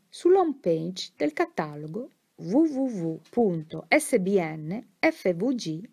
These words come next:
punto i t. L'attenzione alla persona da parte dell'amministrazione del comune di Tavagnacco è un servizio che da oltre vent'anni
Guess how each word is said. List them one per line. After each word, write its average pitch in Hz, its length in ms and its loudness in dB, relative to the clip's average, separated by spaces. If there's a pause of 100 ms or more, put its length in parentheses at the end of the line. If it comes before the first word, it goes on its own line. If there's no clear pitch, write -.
(160)
punto 160 540 -2
i 247 200 -4
t. 151 160 -6 (1000)
L'attenzione 190 680 2
alla 165 160 -6
persona 185 560 0
da 160 140 -10
parte 208 320 0
dell'amministrazione 170 960 -2
del 170 100 -4
comune 208 380 0
di 165 160 -4
Tavagnacco 180 680 -4 (500)
è - 80 2
un 349 80 6
servizio 220 640 0
che 165 320 0
da 165 160 -2
oltre 214 280 2
vent'anni 170 640 -2